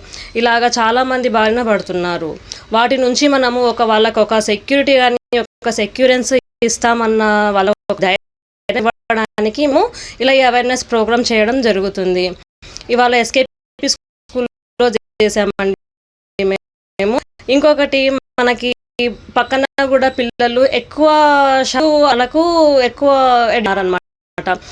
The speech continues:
వాళ్ళకి ముందు మనము ఈ అవేర్‌నెస్ ప్రోగ్రామ్ ద్వారా వాళ్ళకి ఏది రైట్, ఏది రాంగ్, అసలు మనం ఏ,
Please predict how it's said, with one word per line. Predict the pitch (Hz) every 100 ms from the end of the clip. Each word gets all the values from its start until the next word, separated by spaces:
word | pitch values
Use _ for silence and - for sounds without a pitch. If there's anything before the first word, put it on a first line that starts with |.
| -
వాళ్ళకి | 233 277 - 294 294
ముందు | 269 269 302 294
మనము | 269 269 269 262 262
ఈ | 262 269 - - 240
అవేర్‌నెస్ | 269 302 311 277
ప్రోగ్రామ్ | 254 254 262 233
ద్వారా | 240 - - 220 226 220 - _ _ - -
వాళ్ళకి | 233 254 254 254
ఏది | 269 285
రైట్, | 262 254 262 214 262 247 240 -
ఏది | 240 254 269
రాంగ్, | 254 240 240 _ _ 233 226 226 226 - 208
అసలు | 269 269
మనం | 269
ఏ, | 262